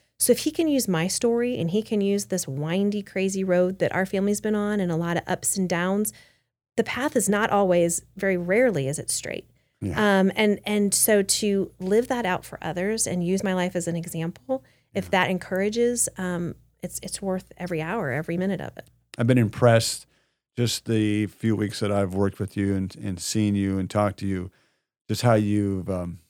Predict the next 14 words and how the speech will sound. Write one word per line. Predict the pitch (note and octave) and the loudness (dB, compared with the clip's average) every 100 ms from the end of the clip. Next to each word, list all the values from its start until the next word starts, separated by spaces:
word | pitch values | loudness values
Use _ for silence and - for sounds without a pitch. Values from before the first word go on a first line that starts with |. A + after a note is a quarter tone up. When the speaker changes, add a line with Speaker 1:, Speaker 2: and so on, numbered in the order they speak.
| _ _ - - - | _ _ -20 -20 -4
Speaker 2:
jumped | A2+ F#2 | -2 0
on | G2+ G2+ B2 | 0 2 0
Speaker 1:
Hmm. | A#2+ G#3 G2 | -2 -2 0
Speaker 2:
right | G2+ | 2
away. | G#2 G#2 A#2 A#2+ - | 4 4 2 -2 -6
You've, | G2+ G2 F#2+ F2+ - - | -6 -4 -4 -6 -10 -12
uh, | F#2+ F#2 F2+ | -10 -8 -10
grasped | F2+ A2 G#2+ A2 G#2+ - | -8 -4 0 0 -2 -4
a | |
lot | G2 G#2 | 0 2
of | G#2+ F2 - _ _ _ | 2 0 -12 _ _ _
key | - A#2 A2 | -2 2 2
information, | A2 G2+ G#2 A2 - G#2+ A2 | 2 0 0 0 0 0 0
and | - G2+ G2 G2 | -2 -4 -4 -4